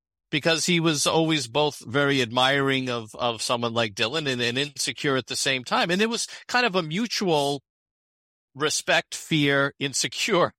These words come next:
<laughs> kind of relationship on, on both sides. And perhaps if, if, if, if John had survived, he might have been in the Wilburys, uh, but he never really connected as closely with Dylan as George did over time. But I don't know, uh,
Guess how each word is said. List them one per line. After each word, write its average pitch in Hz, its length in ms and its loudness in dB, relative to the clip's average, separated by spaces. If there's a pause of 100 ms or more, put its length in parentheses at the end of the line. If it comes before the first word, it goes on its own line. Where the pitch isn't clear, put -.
<laughs> - 800 -6
kind 147 280 -2
of 127 120 -8
relationship 143 720 -4
on, 131 320 -2
on 127 220 -2
both 123 260 -8
sides. 135 680 0
And 110 440 -2
perhaps 127 480 0
if, 120 200 -4
if, 117 220 -4 (260)
if, 110 260 -4 (140)
if 113 220 -4
John 120 360 0
had 113 260 0
survived, 113 720 0
he 113 100 -4
might 113 200 0
have 113 100 -4
been 113 140 -2
in 113 120 0
the 107 100 -2
Wilburys, 110 760 0
uh, 107 240 0
but 139 160 2
he 180 100 2
never 170 220 2
really 156 240 2
connected 139 480 -2
as 110 140 -6
closely 120 360 -6
with 104 220 -8
Dylan 104 340 -4
as 98 200 -4
George 107 380 -4
did 92 280 -8
over 101 360 -4
time. 101 420 -2
But 104 180 -2 (160)
I 131 100 2
don't 139 180 2
know, 127 460 2
uh, 113 200 0